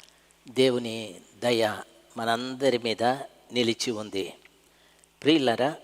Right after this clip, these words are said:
ఈ రోజున కొన్ని విషయాలు పరిశుద్ధ గ్రంథమైన బైబిల్లో మనము ధ్యానించుకోవటానికి కృపగల దేవుడు మనకు సహాయం చేయని, దేవుని పిల్లలంగా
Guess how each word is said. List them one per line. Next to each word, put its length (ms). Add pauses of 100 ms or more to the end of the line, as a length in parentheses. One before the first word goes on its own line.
(420)
ఈ 80
రోజున 680 (880)
కొన్ని 340
విషయాలు 540 (140)
పరిశుద్ధ 440
గ్రంథమైన 680
బైబిల్లో 600 (800)
మనము 340
ధ్యానించుకోవటానికి 1300 (300)
కృపగల 480
దేవుడు 380
మనకు 280
సహాయం 580 (140)
చేయని, 400 (840)
దేవుని 440
పిల్లలంగా 720